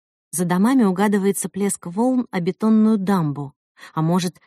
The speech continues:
это журчит вода на мельницах, убыстряющих течение Вели шумными каскадами. Мы приближаемся к цели. На улице Виктора Гюго большинство домов пустует.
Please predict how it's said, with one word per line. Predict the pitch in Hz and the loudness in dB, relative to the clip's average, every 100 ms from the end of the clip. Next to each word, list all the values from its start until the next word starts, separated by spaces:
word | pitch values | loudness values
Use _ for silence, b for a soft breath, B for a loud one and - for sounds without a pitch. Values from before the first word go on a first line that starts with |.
| b - | b -16
это | - 180 | -8 -4
журчит | 175 156 190 160 | -4 -4 -6 -4
вода | 170 151 160 | -4 -2 -2
на | 190 | -2
мельницах, | 190 190 180 175 - 180 | -2 -2 -2 -4 -6 -8
убыстряющих | 170 180 - 180 180 - 170 | -6 -6 -4 -2 -2 -4 -10
течение | - 170 185 175 170 | -10 -8 -4 -2 -2
Вели | 156 196 220 185 B B | -2 0 0 0 B B
шумными | - - 202 190 185 185 | -6 2 4 4 2 -2
каскадами. | 202 208 - 175 151 156 160 _ _ _ _ _ _ _ _ | -4 -4 -4 -4 -4 -8 -10 _ _ _ _ _ _ _ _
Мы | 165 175 | -2 0
приближаемся | 202 220 190 208 180 170 170 - | 2 0 0 -2 -2 -2 -4 -6
к | - | -10
цели. | - 160 135 139 _ _ _ _ _ _ _ - | -8 -8 -8 -12 _ _ _ _ _ _ _ -4
На | 165 175 | 0 2
улице | 214 208 - 185 | 2 2 -2 -4
Виктора | 160 - 180 165 | -4 -4 -2 -2
Гюго | 151 147 160 180 B B | -2 -2 -2 -4 B B
большинство | 165 165 180 - 160 175 | -6 -4 -2 -4 -2 -2
домов | 170 185 180 - | 0 0 -2 -4
пустует. | 196 - 220 185 135 | -8 -4 -4 -2 -6